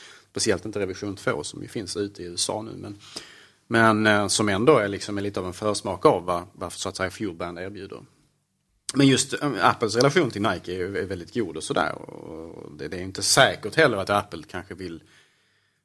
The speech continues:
trampa dem på tårna och, genom att klampa in i den här produktkategorin rakt upp och ner heller. Ehm, det är inte, åtminstone inte nödvändigtvis så.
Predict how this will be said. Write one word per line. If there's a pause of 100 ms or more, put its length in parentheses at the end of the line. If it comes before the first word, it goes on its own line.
(120)
trampa
dem
på
tårna (220)
och,
genom
att
klampa
in
i
den
här
produktkategorin
rakt
upp
och
ner
heller. (160)
Ehm, (760)
det
är
inte,
åtminstone
inte
nödvändigtvis
så.